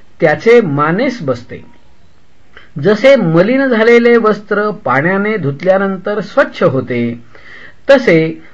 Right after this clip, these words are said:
उपवासादिकांनी पापी मनुष्याचे अंतःकरण शुद्ध होऊन त्याला दीर्घकाळ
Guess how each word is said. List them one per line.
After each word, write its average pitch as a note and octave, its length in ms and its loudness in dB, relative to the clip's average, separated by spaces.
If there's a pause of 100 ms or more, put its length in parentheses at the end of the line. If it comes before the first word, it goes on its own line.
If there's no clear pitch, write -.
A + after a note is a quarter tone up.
(160)
उपवासादिकांनी F3+ 1300 0 (120)
पापी E3 340 0
मनुष्याचे E3 680 -2
अंतःकरण E3 840 -2
शुद्ध G#3 400 -6
होऊन D3+ 440 2 (540)
त्याला G#3+ 240 2
दीर्घकाळ A3+ 760 0